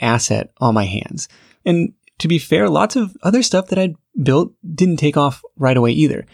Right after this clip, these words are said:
But I wasn't sure what to do next. I felt like I was kind of in a holding pattern, waiting and hoping for testimonials and trying to encourage people to go through the material, trying to support the, uh, occasional student who'd message me or leave a comment in the Facebook group.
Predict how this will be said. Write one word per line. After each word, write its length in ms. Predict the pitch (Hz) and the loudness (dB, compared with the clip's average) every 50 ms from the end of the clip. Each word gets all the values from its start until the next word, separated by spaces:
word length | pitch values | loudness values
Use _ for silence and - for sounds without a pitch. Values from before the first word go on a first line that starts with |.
| - _ _ _ _ _ _ _ _ _ _ - | -20 _ _ _ _ _ _ _ _ _ _ 0
But 300 | - 143 147 147 - _ _ _ _ _ _ _ _ _ - | 2 2 2 2 -2 _ _ _ _ _ _ _ _ _ -8
I 100 | 123 120 | -6 -2
wasn't 320 | 151 185 220 - 175 - | 0 0 2 2 2 0
sure 160 | - - 180 | 2 0 0
what 220 | 143 123 127 143 - | 2 2 0 0 0
to 100 | - 135 | 0 2
do 120 | 127 127 | 2 2
next. 380 | 110 113 123 - - - - - | 2 2 0 -2 -4 -10 -12 -10
I 40 | 120 | -6
felt 180 | - - 175 | -2 -2 0
like 140 | 180 180 170 | 0 0 0
I 40 | 175 | 0
was 100 | 160 151 | -2 0
kind 180 | - 156 156 160 | 0 0 0 0
of 60 | 143 | 0
in 280 | 147 143 139 135 135 - _ | 0 0 0 0 -2 -4 _
a 80 | - 113 | -10 -8
holding 400 | 110 - 156 165 165 160 160 156 | -4 0 0 0 2 0 -2 -2
pattern, 460 | 135 135 143 143 139 139 139 139 135 135 _ _ _ - - _ _ _ _ - | 0 0 0 2 2 2 0 0 -2 -6 _ _ _ -20 -20 _ _ _ _ -4
waiting 540 | - 131 123 131 147 156 156 156 151 156 147 | -2 2 2 4 4 4 2 2 2 2 2
and 240 | 123 110 110 110 123 | 2 2 2 0 0
hoping 340 | 120 120 156 160 - 156 | 0 0 0 0 0 -2
for 100 | 143 - | -2 -2
testimonials 760 | - - 160 151 - - 131 123 131 139 143 139 135 135 139 - - - - _ _ _ - | -2 -2 -2 -2 0 2 2 2 4 4 2 2 0 0 -2 -4 -6 -10 -20 _ _ _ -4
and 260 | - - 113 110 110 | -2 0 2 2 0
trying 300 | 107 - 135 135 131 127 | 0 0 0 0 0 0
to 520 | 120 - - 117 113 113 110 110 107 - - _ _ _ _ - _ - | 0 0 0 2 2 2 0 0 -2 -6 -10 _ _ _ _ -14 _ -4
encourage 340 | 127 117 - - 160 147 | -2 -2 0 0 -2 -2
people 220 | - 160 - - 139 | -2 -6 -4 -4 -4
to 160 | - - 120 | -2 -2 -2
go 200 | 117 151 156 165 | 2 2 2 2
through 160 | 160 - 165 | 2 0 2
the 80 | 143 147 | 2 2
material, 440 | 139 131 - 147 139 135 135 131 123 | 0 0 0 2 2 2 2 0 -2
trying 200 | - - 170 170 | -2 -2 0 0
to 60 | 143 | 0
support 540 | - - 120 - - - 143 139 - - _ - - - - - - | 0 -4 -6 -4 0 2 2 2 2 0 _ -18 -20 -20 -18 -10 -4
the, 340 | - 123 120 117 117 117 113 | 0 2 2 4 4 2 2
uh, 140 | 110 113 - - | 2 0 -2 -4
occasional 400 | 143 - 139 139 127 127 127 123 | -2 0 2 2 2 2 0 0
student 400 | - - - 143 135 143 143 147 | -2 0 0 0 2 2 0 0
who'd 240 | 123 123 117 113 113 | 2 2 2 2 2
message 360 | 127 156 151 - 156 135 139 | 2 0 0 -2 -2 -2 0
me 200 | 139 139 139 131 | 0 0 0 -2
or 100 | 135 123 | 0 0
leave 140 | 131 139 151 | 0 0 0
a 60 | 131 | -2
comment 340 | - 143 135 135 131 - - | -2 0 0 2 0 -2 -2
in 160 | 143 123 117 | -2 -2 -2
the 60 | 113 | -2
Facebook 380 | 113 - 151 151 143 - 151 139 | 0 0 0 0 0 -2 -4 0
group. 300 | - 143 143 139 131 | 2 2 2 0 -2